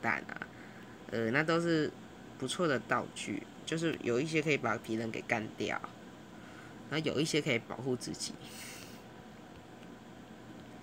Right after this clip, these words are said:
啊，这个，这个游戏呢，就是你一直去收集、收集一堆东西，然后呢，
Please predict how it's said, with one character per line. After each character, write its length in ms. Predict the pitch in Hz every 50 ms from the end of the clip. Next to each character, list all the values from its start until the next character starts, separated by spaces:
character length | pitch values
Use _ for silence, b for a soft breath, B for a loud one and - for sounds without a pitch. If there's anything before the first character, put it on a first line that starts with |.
| B B B B B B B B B - - - - - - -
啊， 80 | - 175
这 140 | 165 196
个， 200 | 185 180 170 160 160 - - - - - -
这 80 | -
个 140 | 180 170 156
游 200 | 147 131 120 120
戏 260 | 139 - - 165 160
呢， 140 | 147 139 127
就 140 | 123 131 147
是 260 | 151 156 165 156 143 139 B B B B -
你 200 | 131 117 107 104
一 100 | 107 143
直 180 | 160 - 127 117
去 180 | 113 - 151
收 240 | 147 - - 131 123
集、 360 | 127 - - 110 110 120 120 - -
收 220 | - - 131 139
集 220 | 139 - - 113
一 40 | 120
堆 180 | 117 127 117 113
东 340 | 113 - 107 107 110 117 123
西， 320 | 120 - 120 117 117 113
然 120 | 110 107 113
后 180 | 123 160 156
呢， 360 | 143 135 123 117 117 117 117